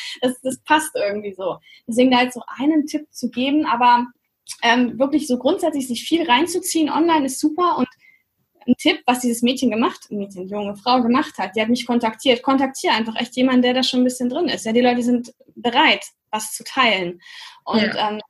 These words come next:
Speaker 1: dadurch kommt man vielleicht auch mehr ins Handeln, wenn man wirklich mal mit jemandem gesprochen hat, sei es über Telefon oder Skype, dann ist das alles ein bisschen realer, was wir vorhin schon hatten, ne? Im Umkreis von zwanzig Kilometern ist wahrscheinlich kein anderer V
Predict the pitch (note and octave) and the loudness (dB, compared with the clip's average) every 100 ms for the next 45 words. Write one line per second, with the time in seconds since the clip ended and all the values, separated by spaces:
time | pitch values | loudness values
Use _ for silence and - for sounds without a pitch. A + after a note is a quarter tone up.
0 | - A#3+ C4 - C#4 B3+ C4 C4+ A#3+ B3 | 0 2 0 -2 -2 0 2 2 4 4
1 | B3+ B3+ C4 C#4 B3+ B3 A#3 A#3 D4 D#4 | 4 2 2 4 6 4 4 2 2 2
2 | D4+ B3+ B3 A#3 A#3 A#3 A3 - - - | 2 4 4 4 2 2 0 -2 -6 -2
3 | B3+ D4+ A#3+ G3+ B3 C#4+ G#3+ A3+ G#3+ G3+ | 0 2 0 2 0 0 -2 -2 -6 -8
4 | G3 B3 B3+ B3 A#3 A3 G#3+ G#3 - - | 0 2 4 2 -2 -2 -4 -6 -8 -4
5 | A3 D4+ D#4 _ - _ A3 A3+ B3+ B3+ | -2 -2 -4 _ -20 _ -6 -4 -2 0
6 | A3+ B3 B3+ B3 B3 A#3 A#3 C4+ B3+ G#3 | 2 2 4 4 4 2 2 2 2 0
7 | G#3 A3+ - A#3+ B3 A3+ A#3 A#3 A#3 A3+ | -4 -6 0 0 2 2 2 2 2 2
8 | B3 A3+ G#3 - _ _ - B3 B3+ C4 | 2 0 -8 -20 _ _ 2 4 4 4
9 | A3 B3 - B3 B3 A#3 B3 - A#3+ A#3 | 2 2 0 0 2 0 0 -2 2 4
10 | B3+ C4 C4 B3+ B3+ A3 - - - A3+ | 4 4 2 0 -4 -4 -2 -4 -4 -6
11 | G3+ G#3 G3+ | -2 -2 -4